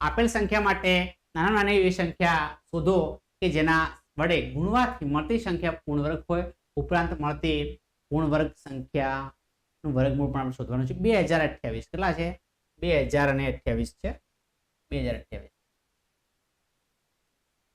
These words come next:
આ ટુ ઝીરો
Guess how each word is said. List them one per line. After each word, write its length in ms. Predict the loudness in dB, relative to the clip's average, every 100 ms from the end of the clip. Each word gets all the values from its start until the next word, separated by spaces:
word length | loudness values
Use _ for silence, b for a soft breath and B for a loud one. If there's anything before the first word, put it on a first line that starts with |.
| _ _ _ _ _ _ _ _ _ _ _ _ _ 0
આ 260 | 2 0
ટુ 580 | -4 _ _ _ -2 0
ઝીરો 600 | 2 2 2 2 -2 -8